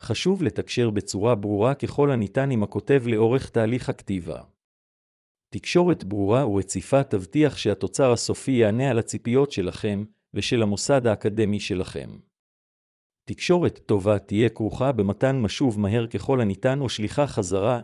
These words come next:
עם בקשות לתיקונים לפי הצורך. הכותב שלכם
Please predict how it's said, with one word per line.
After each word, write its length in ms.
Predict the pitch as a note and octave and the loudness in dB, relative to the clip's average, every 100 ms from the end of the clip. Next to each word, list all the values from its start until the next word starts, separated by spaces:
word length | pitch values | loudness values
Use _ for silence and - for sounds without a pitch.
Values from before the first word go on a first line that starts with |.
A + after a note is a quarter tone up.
| - | -6
עם 180 | B2 G#2 | -2 0
בקשות 460 | G#2+ G#2+ - D3+ A#2 | 0 -2 0 0 0
לתיקונים 540 | - A2 A2 C3+ C#3+ | -4 -4 -2 0 0
לפי 260 | B2 A2+ G#2 | -2 0 -2
הצורך. 640 | - F#2 B1+ A#1+ - _ _ _ _ _ _ _ _ _ _ _ | 0 -2 -2 -8 -16 _ _ _ _ _ _ _ _ _ _ _
הכותב 460 | G#2 - F2+ D3 D#3 | -8 -8 0 2 2
שלכם 520 | - F2+ D#2+ A#2 | -2 -4 -2 -2